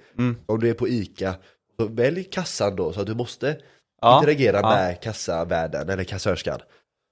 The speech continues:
Speaker 2: Och så säger du en extra grej bara.
Speaker 1: Ja.
Speaker 2: Typ så här, "Ja, men, eh, bra, eller?" <laughs>
Speaker 1: <laughs>
Speaker 2: Nej, men så här, men
Speaker 1: Ja.
Speaker 2: du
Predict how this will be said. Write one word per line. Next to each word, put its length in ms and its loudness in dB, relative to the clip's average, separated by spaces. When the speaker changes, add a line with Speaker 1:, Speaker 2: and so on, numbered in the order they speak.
Speaker 2:
Och 80 -4
så 320 2
säger 260 2
du 160 0
en 180 0
extra 380 -2
grej 300 -2
bara. 300 -4
Speaker 1:
Ja. 420 2
Speaker 2:
Typ 140 -6
så 80 -4
här, 60 -2
"Ja, 140 -2
men, 240 0
eh, 140 0
bra, 180 4
eller?" 140 2
<laughs> 100 -6
Speaker 1:
<laughs> 920 8
Speaker 2:
Nej, 80 10
men 160 6
så 80 8
här, 140 10
men 80 4
Speaker 1:
Ja. 100 8
Speaker 2:
du 40 10